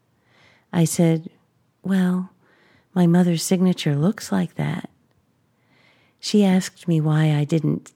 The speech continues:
get the test signed, if I was afraid of my mother or something. How could I tell her that I was afraid of her? And that's why I had signed the test.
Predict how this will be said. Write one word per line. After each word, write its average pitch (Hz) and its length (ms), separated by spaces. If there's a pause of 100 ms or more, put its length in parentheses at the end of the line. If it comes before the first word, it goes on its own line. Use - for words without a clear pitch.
get 147 220
the - 80
test - 460
signed, 139 380
if 156 140
I 156 100
was 147 160
afraid 190 440
of 151 100
my 139 180
mother 160 440
or 156 60
something. - 520 (840)
How 226 120
could - 200
I 175 100
tell 190 320
her 180 120
that 156 140
I 156 100
was 156 180
afraid 180 340
of 170 120 (120)
her? 214 420 (720)
And 175 260
that's 226 400
why 147 100
I 135 240
had 139 200
signed 135 320
the 139 80
test. - 580